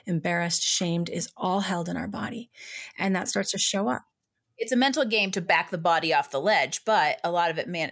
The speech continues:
Speaker 2: manifests itself physically first.
Speaker 1: Yeah. And if we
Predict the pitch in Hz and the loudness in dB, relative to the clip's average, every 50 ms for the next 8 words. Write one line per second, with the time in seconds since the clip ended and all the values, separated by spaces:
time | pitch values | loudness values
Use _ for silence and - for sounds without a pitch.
0 | - - 185 180 170 156 - - 170 156 - - - - - 180 156 165 - - | -4 -2 0 2 2 0 2 0 2 2 2 2 2 2 2 2 2 0 0 -2
1 | 208 202 190 151 - - 135 139 - 202 190 - - - - - - - _ _ | -2 -2 -2 -4 -4 -4 -6 -4 0 -2 -2 0 2 2 2 2 0 -4 _ _
2 | _ _ _ _ _ _ _ _ 208 233 226 208 175 - - - 185 196 196 196 | _ _ _ _ _ _ _ _ 2 2 2 2 0 -2 -2 -2 0 2 2 4
3 | 185 214 208 - 214 208 202 196 190 - - | 2 2 2 2 2 4 4 4 2 0 -4